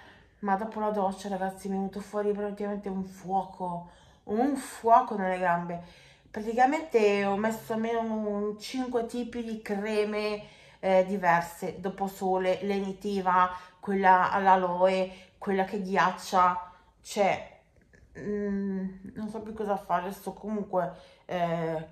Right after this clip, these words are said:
con l'asciugamano e il ghiaccio sopra, diciamo che va meglio. Ho dovuto spegnere l'aria condizionata perché sennò mi faceva troppo freddo. E niente, dai,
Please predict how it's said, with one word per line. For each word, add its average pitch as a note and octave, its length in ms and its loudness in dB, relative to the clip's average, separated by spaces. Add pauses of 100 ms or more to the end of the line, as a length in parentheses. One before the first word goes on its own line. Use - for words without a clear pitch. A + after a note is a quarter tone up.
con G3+ 180 0
l'asciugamano G3+ 920 0
e G3+ 160 0
il G#3 100 -2
ghiaccio F#3+ 400 0
sopra, F#3 640 2
diciamo F#3+ 400 -4
che F#3 140 -6
va F3 140 0
meglio. D#3+ 400 -4 (340)
Ho G3+ 120 0
dovuto A3 500 -2
spegnere G#3+ 420 -2
l'aria G3 200 4
condizionata G#3 680 -2
perché G3 360 -4
sennò F#3 280 -2
mi F3+ 120 -4
faceva F3 500 -6
troppo E3+ 300 -8
freddo. F3 680 -4 (1300)
E C4+ 140 -4
niente, G3+ 500 -2
dai, G3+ 140 -2